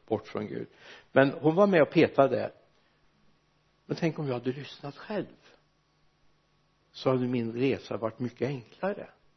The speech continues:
Mycket enklare. Det är många misstag, mycket som jag har gått igenom som jag inte hade behövt gå igenom. Därför Gud hade stakat ut min väg.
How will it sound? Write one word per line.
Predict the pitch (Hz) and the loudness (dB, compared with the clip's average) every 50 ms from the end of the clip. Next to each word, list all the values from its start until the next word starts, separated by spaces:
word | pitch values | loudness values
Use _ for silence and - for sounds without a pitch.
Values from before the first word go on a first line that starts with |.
| _ _ _ _ _ _ _ - | _ _ _ _ _ _ _ -4
Mycket | 175 196 220 208 - - 196 196 | -2 0 0 0 0 0 0 0
enklare. | 190 180 - - - 196 208 180 135 - _ _ _ _ _ - | 0 -4 -6 -4 -2 -2 -2 -2 -6 -10 _ _ _ _ _ 4
Det | 135 | 6
är | 143 | 6
många | 143 175 208 202 180 165 127 185 | 6 6 4 4 4 2 0 0
misstag, | 196 101 98 - - - - 123 117 113 | 0 -2 -2 -4 -6 -2 0 2 2 2
mycket | 113 127 165 185 180 - - 165 165 160 160 - - _ _ _ _ | 2 2 2 2 2 2 4 4 4 4 2 -4 -20 _ _ _ _
som | - - - 165 160 160 | -10 -2 0 2 2 4
jag | 151 131 | 2 2
har | 135 139 | 2 2
gått | 139 143 135 - | 0 0 -2 -2
igenom | 143 131 127 123 117 113 107 104 104 | 0 2 2 2 2 2 -2 -4 -6
som | - - - 131 127 | -6 -6 -4 -2 -2
jag | 127 123 190 | -2 -2 0
inte | 170 120 117 - - 113 | -2 -2 -2 -2 -2 -2
hade | 113 117 | -2 -2
behövt | 117 131 127 - | -2 -8 -10 -8
gå | - 151 156 | -6 -6 -4
igenom. | 185 226 247 214 151 - - - - _ _ _ _ _ _ _ _ _ _ _ _ _ _ _ _ _ _ _ _ _ _ _ _ _ _ _ _ - | -4 -4 -6 -8 -10 -14 -16 -20 -20 _ _ _ _ _ _ _ _ _ _ _ _ _ _ _ _ _ _ _ _ _ _ _ _ _ _ _ _ 0
Därför | 156 151 - 160 | 0 0 0 0
Gud | 131 131 143 147 139 | 0 2 2 2 2
hade | 135 143 135 127 131 123 | 2 0 0 0 -2 -4
stakat | - - - 139 127 - - 131 - - | -4 -2 -2 -2 -2 -2 -6 -6 -4 -2
ut | 131 120 - - | -4 -4 -4 -6
min | - 123 123 120 120 | -4 -4 -4 -4 -4
väg. | 123 180 185 165 - - - | -2 -2 -2 -4 -4 -8 -12